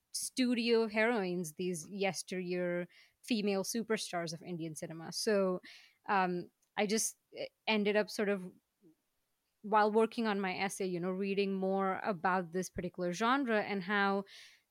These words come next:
these Tawaifs were actually really respected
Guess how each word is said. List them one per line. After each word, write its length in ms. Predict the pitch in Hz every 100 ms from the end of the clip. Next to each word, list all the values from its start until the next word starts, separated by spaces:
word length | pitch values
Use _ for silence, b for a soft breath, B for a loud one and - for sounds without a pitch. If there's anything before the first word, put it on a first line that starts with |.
| 185
these 380 | 220 208 196 -
Tawaifs 480 | 226 208 233 254 -
were 140 | 226 -
actually 640 | 233 269 - 247 220 208 196 _ _ _ _ _ -
really 240 | 240 330 349
respected 840 | 262 - - 214 220 - 202 190